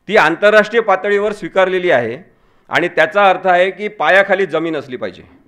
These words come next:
सोप्या भाषेत युनायटेड नेशन्सचा रेफ्युजी कन्व्हेन्शनचा भाग आहे,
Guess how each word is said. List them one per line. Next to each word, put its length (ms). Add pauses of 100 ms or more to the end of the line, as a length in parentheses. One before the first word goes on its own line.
(1000)
सोप्या 240
भाषेत 300
युनायटेड 380
नेशन्सचा 420
रेफ्युजी 320
कन्व्हेन्शनचा 560
भाग 220
आहे, 140